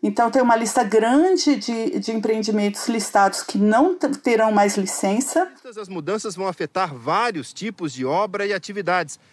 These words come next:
Speaker 2: como a construção de viadutos, a instalação de postos de combustível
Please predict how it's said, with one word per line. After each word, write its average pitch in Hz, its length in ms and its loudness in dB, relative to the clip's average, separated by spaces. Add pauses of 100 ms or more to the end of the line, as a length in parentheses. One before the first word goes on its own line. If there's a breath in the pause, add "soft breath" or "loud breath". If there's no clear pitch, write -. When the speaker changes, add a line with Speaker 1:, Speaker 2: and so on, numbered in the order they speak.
(160)
Speaker 2:
como 240 160 -2
a 165 80 -2
construção 196 600 -4
de 151 80 -6
viadutos, 151 680 -6 (180)
a 160 140 -2
instalação 196 640 -2
de 147 100 -6
postos 208 600 -4
de 202 100 -10
combustível 190 640 -6